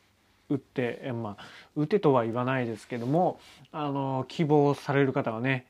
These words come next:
打つとよろしいんじゃないのかなと思います。でも、まあ、世界ではその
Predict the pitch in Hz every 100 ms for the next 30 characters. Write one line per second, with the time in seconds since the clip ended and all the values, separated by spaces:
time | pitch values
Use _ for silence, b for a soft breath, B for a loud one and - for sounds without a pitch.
0 | - 143 - 139 127 143 139 147 120 123
1 | 123 120 113 127 127 120 113 123 120 113
2 | 110 - 123 B B - 226 233 208 165
3 | 143 175 160 143 143 165 190 - 131